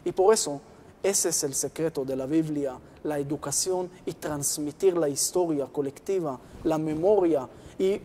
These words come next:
ayer me preguntaron justo, y antes de todo esto, eh, quiero darle una noticia muy buena, porque después de mucho tiempo de trabajar en la parte humanitaria, de dar medicamentos, alimentos y muchas cosas, como dicen aquí,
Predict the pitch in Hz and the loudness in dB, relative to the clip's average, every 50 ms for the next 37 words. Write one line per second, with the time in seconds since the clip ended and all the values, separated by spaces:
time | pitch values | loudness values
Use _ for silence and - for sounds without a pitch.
0 | - - - 175 170 202 233 247 240 233 - 175 160 151 160 160 160 208 208 208 | -10 -8 0 4 6 6 6 6 2 0 0 0 0 0 -2 -2 0 2 2 2
1 | 214 202 - - 233 226 - - - 135 127 - - - - - - - - - | 0 -4 -6 -6 -6 -6 -6 -8 -8 -10 -10 -10 -16 -20 -20 -20 -20 -16 -6 -2
2 | 175 165 165 165 175 - - - 226 247 226 226 185 175 175 165 202 190 185 180 | 0 0 0 0 -2 -2 0 0 0 0 0 0 0 0 2 4 4 4 4 4
3 | 185 190 180 - - 131 135 147 - - - - - - - - - - - 185 | 4 2 0 -2 -6 -10 -12 -12 -16 -20 -20 -20 -20 -20 -20 -20 -20 -10 -6 -4
4 | 151 147 143 139 139 139 139 139 135 139 147 - - - - - - - 175 185 | -2 0 0 0 0 0 0 -2 -4 -6 -8 -10 -14 -20 -20 -16 -2 0 2 4
5 | 196 190 175 180 175 180 180 170 151 135 135 160 - - - 180 165 180 180 170 | 4 6 6 6 6 6 4 2 0 -2 -4 -8 -14 -12 -8 -4 -4 -2 -2 -2
6 | 147 - - 185 160 - 170 147 147 147 147 143 135 139 135 131 127 131 131 - | -2 -2 -2 0 0 2 0 0 0 -2 -4 -2 -4 -4 -4 -6 -6 -8 -10 -14
7 | - - - - - - - - - 160 151 151 - 165 156 156 156 156 156 - | -18 -20 -20 -20 -20 -20 -10 -4 -2 -2 -2 -2 0 0 2 2 2 0 -2 -6
8 | - - - - - - - - - - - - - - - 160 180 - - 269 | -14 -20 -20 -20 -20 -20 -20 -20 -20 -20 -20 -20 -18 -12 -2 0 0 2 4 4
9 | 262 202 190 190 196 - 190 - - 170 180 175 190 175 165 156 156 147 139 147 | 4 4 4 2 0 0 0 0 0 0 0 0 0 0 0 0 0 -2 -2 0
10 | - 175 170 175 160 151 - 165 160 156 170 160 151 143 135 135 135 - 165 165 | -2 -2 -2 -2 -4 -4 -4 -4 -4 -2 -4 -4 -4 -4 -6 -6 -2 0 0 2
11 | 165 160 160 147 135 135 131 156 151 151 156 147 147 131 - - 139 143 156 160 | 2 2 0 -2 -2 -2 -2 -2 -2 -2 -2 -4 -6 -6 -6 -6 -6 -6 -6 -6
12 | 156 156 147 139 - 131 131 135 135 143 151 156 151 - 147 - 139 147 175 208 | -6 -4 -4 -4 -4 -4 -4 -6 -6 -6 -6 -6 -6 -6 -8 -6 -6 -6 -8 -8
13 | - 175 - - - 180 170 175 165 - - 139 135 139 151 185 175 - 170 156 | -8 -8 -8 -6 -6 -4 -4 -4 -6 -6 -8 -8 -6 -6 -4 -4 -2 -2 -4 -6
14 | 139 - 185 185 | -2 0 0 0